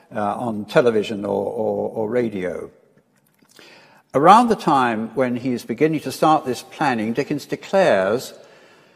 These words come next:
in, uh, a preface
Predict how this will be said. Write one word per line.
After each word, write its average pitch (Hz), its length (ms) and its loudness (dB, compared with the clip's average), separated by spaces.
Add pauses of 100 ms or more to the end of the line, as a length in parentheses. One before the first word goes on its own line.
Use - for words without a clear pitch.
(800)
in, 139 360 2
uh, 120 400 2 (260)
a 120 80 -2
preface - 600 0